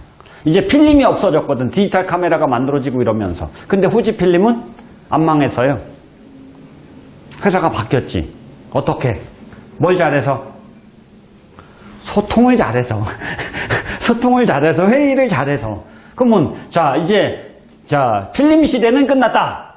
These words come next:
우리가 빨리 이 필름 시대의 사고방식에서 벗어나서 요즘 시대에 맞는 아이템을 찾아내고 개발하지 않으면 우린 먹고 살 수 없다. 우리 찾자.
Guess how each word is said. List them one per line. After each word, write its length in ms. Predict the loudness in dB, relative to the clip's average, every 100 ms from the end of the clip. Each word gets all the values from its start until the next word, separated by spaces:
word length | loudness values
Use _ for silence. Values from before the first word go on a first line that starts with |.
| _ _ _ _ _ _ -2
우리가 400 | 2 4 4 2
빨리 680 | 0 0 2 4 2 0 -6 -18 -20 _
이 300 | 2 2 2
필름 360 | 2 4 6 4
시대의 720 | 4 2 6 6 6 2 -6 -12
사고방식에서 800 | -6 -2 0 0 0 2 2 0
벗어나서 640 | 0 0 2 2 2 2
요즘 300 | 4 4 2
시대에 320 | 0 0 2 4
맞는 480 | 4 2 2 -2 -4
아이템을 480 | -2 -2 -2 -4 -4
찾아내고 600 | -2 -2 0 0 -2 -2
개발하지 500 | -4 -2 0 -2 -2
않으면 280 | -2 0 2
우린 200 | 2 2
먹고 220 | 2 0 -2
살 120 | -2
수 120 | -4
없다. 380 | -6 -6 -8 -8 -16 -6
우리 240 | -2 -2
찾자. 440 | -2 -6 -2 -4